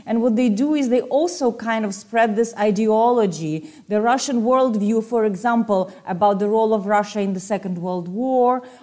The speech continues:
or about the region, or about, for example, the history of Crimea, that it has always been Russian. So they, in a way, confirm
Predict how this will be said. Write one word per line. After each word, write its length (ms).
or 200
about 520
the 120
region, 520
or 140
about, 280
for 180
example, 560
the 120
history 480
of 220
Crimea, 840
that 120
it 120
has 120
always 400
been 240
Russian. 440
So 180
they, 240
in 120
a 80
way, 320
confirm 1000